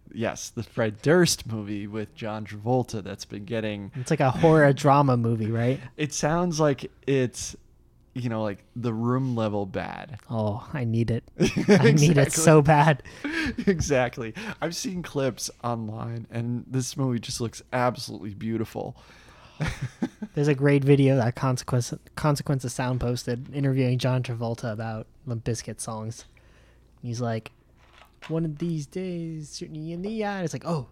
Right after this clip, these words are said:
Speaker 2: it's, it's Nookie." <laughs>
Speaker 1: And speaking of, that podcast
Speaker 2: And it's
Speaker 1: ended
Speaker 2: on
Speaker 1: up playing that song, and wouldn't you know it, I found myself listening to Nookie.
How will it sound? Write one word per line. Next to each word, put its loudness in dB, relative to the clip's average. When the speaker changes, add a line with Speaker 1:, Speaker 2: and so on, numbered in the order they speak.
Speaker 2:
it's, -14
it's -18
Nookie." -2
<laughs> -14
Speaker 1:
And -4
speaking -6
of, 0
that 0
podcast 2
Speaker 2:
And -2
it's 2
Speaker 1:
ended 2
Speaker 2:
on 2
Speaker 1:
up -10
playing 0
that -4
song, 0
and -6
wouldn't -2
you -4
know 0
it, -6
I -2
found -2
myself -2
listening -6
to -8
Nookie. -14